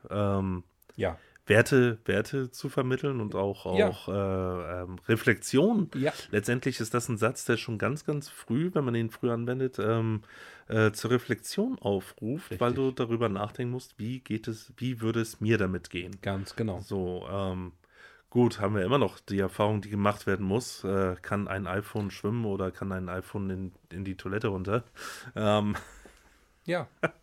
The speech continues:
Speaker 2: oder muss die Hand auf die Herdplatte? Das Beispiel ist nicht von der Hand zu weisen, ne? Mein Sohn, ähm, auf dem Ceranfeld nähert sich diesem roten Feld an mit der Hand,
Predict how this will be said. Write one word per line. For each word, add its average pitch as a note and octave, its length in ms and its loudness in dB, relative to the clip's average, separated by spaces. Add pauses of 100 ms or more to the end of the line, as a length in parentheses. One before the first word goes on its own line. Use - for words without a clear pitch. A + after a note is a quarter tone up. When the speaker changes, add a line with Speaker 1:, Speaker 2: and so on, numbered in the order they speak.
(100)
Speaker 2:
oder C3+ 220 6
muss C#3+ 180 4
die F3+ 160 -2
Hand C#3+ 160 2
auf C3 100 -6
die C3+ 120 -4
Herdplatte? A2 580 0
Das C3 240 -2
Beispiel D3 460 0
ist D3+ 180 -4
nicht F3 220 -2
von F3 180 2
der F3 80 2
Hand G3+ 160 0
zu C#4+ 140 -2
weisen, F#2+ 400 -4
ne? E3+ 180 0 (340)
Mein C3 220 4
Sohn, D3+ 460 4 (260)
ähm, C#3+ 320 4 (240)
auf - 140 0
dem D#3 100 2
Ceranfeld C#3+ 680 2
nähert C3+ 360 4
sich - 160 -4
diesem D#3+ 240 0
roten A2+ 320 2
Feld A#3+ 260 2
an G2+ 300 -2
mit A2+ 160 0
der A2 140 2
Hand, G2 260 -2